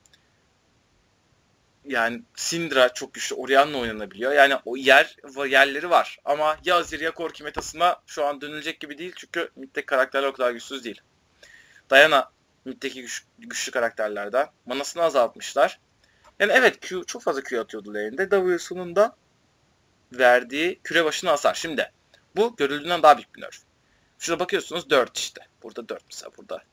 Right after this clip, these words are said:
Her, her bir rankta dört azalmış damage'i. Ama bunu hem ilk fulllemiyorsunuz, o yüzden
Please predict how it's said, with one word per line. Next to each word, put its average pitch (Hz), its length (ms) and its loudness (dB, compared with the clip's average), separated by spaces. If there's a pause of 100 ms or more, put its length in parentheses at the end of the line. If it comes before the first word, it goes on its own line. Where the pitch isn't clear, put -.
Her, 175 200 6
her 175 340 4
bir 131 160 -10
rankta 135 340 -4 (440)
dört 139 220 -4
azalmış 113 440 -8
damage'i. 98 300 -20 (300)
Ama 156 120 -8
bunu 180 240 -6 (100)
hem 190 280 0 (300)
ilk 151 160 -16
fulllemiyorsunuz, 160 720 -8
o 156 60 -4
yüzden 156 320 -4